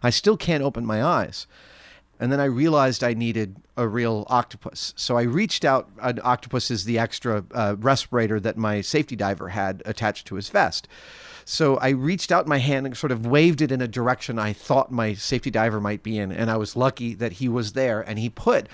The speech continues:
a regulator in my hand, and I put it in my mouth. The problem was Don was upside down and I was not. And so I put the regulator in my mouth upside down. So when I took a f-,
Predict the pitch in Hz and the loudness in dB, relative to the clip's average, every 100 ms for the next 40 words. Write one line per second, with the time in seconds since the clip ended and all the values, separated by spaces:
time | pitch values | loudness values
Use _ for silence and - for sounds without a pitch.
0 | - - 127 127 120 127 120 120 113 113 | -8 0 2 2 2 2 2 0 0 0
1 | 113 107 101 90 - 113 107 - 131 117 | 0 0 -2 -4 -6 -2 -2 -2 -2 0
2 | 120 110 110 110 110 - - - - 104 | 0 0 2 2 2 -2 -8 -20 -12 -12
3 | - 170 156 120 104 95 - - 131 160 | 0 0 2 0 0 -2 -4 0 2 4
4 | 165 120 - 117 110 113 104 98 - 113 | 2 -2 -2 -4 -2 -2 -2 -4 -4 -2
5 | 123 113 92 104 92 - - - - - | 0 -2 -2 -2 -4 -6 -16 -20 -12 -8
6 | 113 127 110 156 127 156 180 131 110 107 | 0 0 0 -2 0 0 2 2 2 0
7 | 101 101 98 98 104 - 107 98 101 92 | 0 0 0 -2 -6 -2 0 2 0 -2
8 | - 113 113 113 - 220 120 - - - | -2 0 0 0 0 0 -2 -10 -18 -20